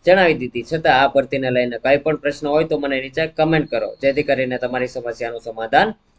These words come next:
કરી શકું. અને જો આ વીડિયો સારો લાગ્યો હોય તો વીડિયોને લાઈક કરો અને તમારા મિત્રો સુધી શેર કરો. અને જે લોકો હજુ સુધી આપણી ચેનલને સબસ્ક્રાઇબ નથી કરી તો પ્લીઝ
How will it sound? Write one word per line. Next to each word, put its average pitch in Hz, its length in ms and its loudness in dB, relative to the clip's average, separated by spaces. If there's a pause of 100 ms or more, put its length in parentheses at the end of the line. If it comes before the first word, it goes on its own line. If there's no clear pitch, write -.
(120)
કરી 185 180 6
શકું. 127 360 -6 (300)
અને 151 240 4
જો 147 120 4
આ 143 60 6
વીડિયો 151 320 4
સારો 143 300 4
લાગ્યો 147 300 4
હોય 147 60 4
તો 139 160 -2
વીડિયોને 131 400 0
લાઈક 139 300 4
કરો 196 200 6 (460)
અને 160 280 4
તમારા 156 360 4
મિત્રો 165 340 2
સુધી 165 380 -2 (160)
શેર 175 280 6
કરો. 117 240 0
અને 117 220 -6
જે 170 160 6
લોકો 147 260 0
હજુ 131 240 0
સુધી 160 240 0
આપણી 135 240 2
ચેનલને 123 380 -2
સબસ્ક્રાઇબ 170 460 0
નથી 180 220 6
કરી - 200 10
તો 160 140 0
પ્લીઝ 147 260 -2